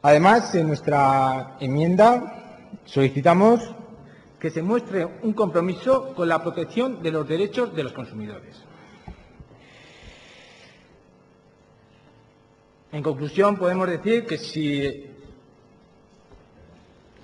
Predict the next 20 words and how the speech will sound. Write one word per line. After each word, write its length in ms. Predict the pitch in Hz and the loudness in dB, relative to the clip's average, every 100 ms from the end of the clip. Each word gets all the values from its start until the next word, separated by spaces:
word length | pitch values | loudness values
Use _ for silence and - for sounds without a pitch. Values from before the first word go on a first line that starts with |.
| - - _ _ _ | -20 -20 _ _ _
podemos 240 | 156 175 | -4 0
afirmar 360 | 170 165 175 185 | 0 0 0 0
que 60 | |
estamos 260 | 156 180 180 | 0 -2 -2
ante 240 | 170 160 | -2 -2
un 80 | 190 | -2
producto 260 | 180 175 175 | -2 -4 -6
hipotecario 720 | 165 151 151 180 196 226 226 - - - - | -8 -8 -4 -2 0 0 -2 -10 -20 -20 -10
que 120 | 151 | -6
no 80 | 160 | -4
es 100 | 165 | -4
ilegal, 680 | 165 151 165 226 254 - - | -4 0 2 0 -2 -14 -10
que 120 | - | -8
todavía 680 | - 147 151 160 170 151 139 - | -4 0 0 2 4 2 -2 -2
hoy 120 | 175 | -2
sigue 220 | - 156 | 2 2
vigente 840 | 135 131 175 190 226 240 247 - - - - - _ _ _ _ _ _ _ _ - | 4 4 4 4 6 6 4 -8 -18 -20 -20 -20 _ _ _ _ _ _ _ _ -14
y 80 | 151 | -6
que 80 | 165 | 0
además 440 | 156 185 226 - | 2 2 0 -4